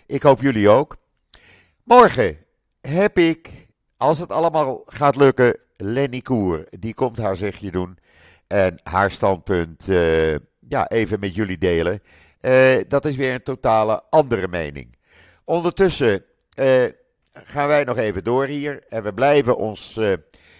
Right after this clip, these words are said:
uitspreken voor de waarheid. Eh, net zolang totdat men in, in Nederland inziet dat je niet zomaar verhaaltjes kan maken, maar dat je de echte, de feiten moet, eh, weergeven.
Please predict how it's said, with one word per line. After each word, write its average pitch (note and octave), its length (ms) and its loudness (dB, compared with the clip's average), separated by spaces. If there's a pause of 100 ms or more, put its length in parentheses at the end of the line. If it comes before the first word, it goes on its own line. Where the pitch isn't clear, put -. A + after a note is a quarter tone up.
(260)
uitspreken A#2+ 880 0
voor B2+ 200 -2
de A2 80 2
waarheid. A2 680 2 (580)
Eh, A2 440 4 (180)
net C3+ 180 0
zolang A2 360 2
totdat A2 360 4
men G2+ 180 -4
in, F2+ 300 -10
in G2 180 -6
Nederland A#2 520 -2
inziet G#2+ 480 -8
dat G2+ 200 0
je G2 100 -12
niet G#2+ 200 -14
zomaar G2 400 0
verhaaltjes G2 560 0
kan F2+ 260 -4
maken, F2 440 -4
maar F2+ 160 -4
dat F2+ 220 -8
je D#2 80 -12
de - 240 -12
echte, G#2 600 -4
de F#2+ 120 -8
feiten G#2 420 -4
moet, E2+ 320 -14
eh, F2+ 280 -4
weergeven. D#2 640 -6